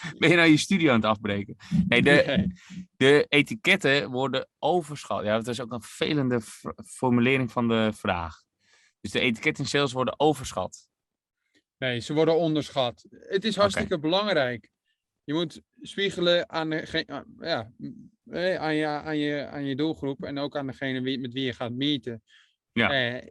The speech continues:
Speaker 2: ik ga bijvoorbeeld soms met iemand golven en ik ga echt niet zo met iemand golven waarvan ik denk, "Nou, dan ga ik wel even leuk mee naar de golfbaan." Nee, ik denk dat diegene dat leuk vindt, dus daarom vraag ik dat.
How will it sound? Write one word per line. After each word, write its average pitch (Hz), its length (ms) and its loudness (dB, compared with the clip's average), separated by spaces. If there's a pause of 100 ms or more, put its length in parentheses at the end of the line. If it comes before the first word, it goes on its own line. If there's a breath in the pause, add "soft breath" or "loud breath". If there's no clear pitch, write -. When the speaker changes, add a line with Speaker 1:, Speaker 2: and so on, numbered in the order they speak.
Speaker 2:
ik 151 180 -6
ga 147 120 -2
bijvoorbeeld 131 340 -4
soms 143 140 -6
met 120 100 -10
iemand 131 240 -4
golven 143 440 0
en 147 120 -8
ik 127 140 -8
ga 131 280 -6
echt 139 300 -12
niet 139 160 -6
zo 131 180 -2
met 127 160 -6
iemand 135 280 -8
golven 131 540 -4 (360)
waarvan 131 280 -2
ik 131 200 -8
denk, 131 180 -2
"Nou, 135 140 -2
dan 127 100 -6
ga 135 100 0
ik 131 60 0
wel 143 80 -2
even 131 160 -4
leuk 135 180 0
mee 139 100 -4
naar 131 120 -4
de 123 100 -6
golfbaan." 139 600 0
Nee, 135 300 -4
ik 123 180 -12
denk 131 220 -2
dat 127 120 -4
diegene 127 380 -6
dat 120 160 -6
leuk 135 260 0
vindt, 131 220 -6
dus 127 100 -6
daarom 131 340 -2
vraag 139 320 -2
ik 117 120 -12
dat. 110 300 -4